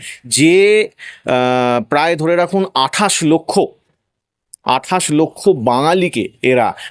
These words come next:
বেনাগরিক করেছে, তার মধ্যে খুব কম করে হলে উনিশ লক্ষ হচ্ছে হিন্দু বাঙালি।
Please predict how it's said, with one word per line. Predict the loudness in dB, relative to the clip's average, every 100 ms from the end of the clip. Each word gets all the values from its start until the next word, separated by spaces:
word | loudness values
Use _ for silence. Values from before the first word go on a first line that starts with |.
| -6
বেনাগরিক | 0 2 2 0 2 2 0 -2
করেছে, | -2 0 0 -4 -6 -12 -4
তার | 0 0 0
মধ্যে | 0 -2 0 0
খুব | 0 -2 -2 0
কম | 2 2 2
করে | 2 2
হলে | 2 2
উনিশ | 2 4 2 4
লক্ষ | 2 2 0
হচ্ছে | 0 0 0
হিন্দু | 2 4 4 4
বাঙালি। | 2 2 -2